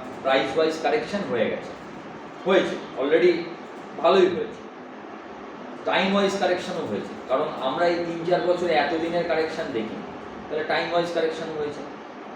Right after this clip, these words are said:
সেন্টিমেন্টাল কারেকশনও হয়েছে। আপনি এর আগের সবগুলো কথা চিন্তা করুন, যখনই মার্কেট পড়েছে আমরা ভেবেছি, আহ, এখান থেকে কি কেনা যায়, এখন ভাবছি বেচবো কিনা, তাহলে সেন্টিমেন্টও আমাদের কিন্তু আগের মতো আর অতটা স্ট্রং নেই।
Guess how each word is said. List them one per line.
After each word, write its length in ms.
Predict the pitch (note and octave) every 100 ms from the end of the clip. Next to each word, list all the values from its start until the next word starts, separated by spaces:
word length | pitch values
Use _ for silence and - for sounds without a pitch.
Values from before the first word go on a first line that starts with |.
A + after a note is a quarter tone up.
| - - -
সেন্টিমেন্টাল 600 | D#3 E3 - G3 G3+ A3 G#3
কারেকশনও 440 | G3 G3 G3+ F#3 E3+
হয়েছে। 240 | A2+ - - - -
আপনি 140 | - E3 E3
এর 80 | E3 C#3
আগের 260 | C#3+ F3+ F#3 - - -
সবগুলো 340 | D#3 - F3+ F3
কথা 160 | E3 E3 E3
চিন্তা 220 | D#3+ E3
করুন, 200 | D3 - A#2 - - - - -
যখনই 300 | D3 F3 F3 D#3+
মার্কেট 280 | D#3 F3 E3+
পড়েছে 220 | E3+ E3+ F3+
আমরা 140 | F3 D#3+
ভেবেছি, 300 | E3+ E3+ E3+
আহ, 500 | - - - D#3 D3+ D3+ - -
এখান 160 | - E3 E3
থেকে 140 | E3 E3+
কি 60 | E3 -
কেনা 180 | E3+ D#3+
যায়, 120 | D#3 D3
এখন 160 | D#3+ D#3+
ভাবছি 260 | D3+ - D#3+ D#3+ - - - - -
বেচবো 300 | D3 C#3+ D#3 E3
কিনা, 180 | D3+ C#3
তাহলে 160 | D3+ D3 D3+
সেন্টিমেন্টও 500 | D#3 E3 F3 F#3 G3 E3
আমাদের 220 | D#3+ E3+
কিন্তু 160 | F3 F#3+ C#3+
আগের 180 | C#3+ D#3
মতো 160 | D#3 F3+
আর 80 | E3+ -
অতটা 240 | - E3+ D#3
স্ট্রং 220 | - D3+ D3 C#3+
নেই। 120 | C#3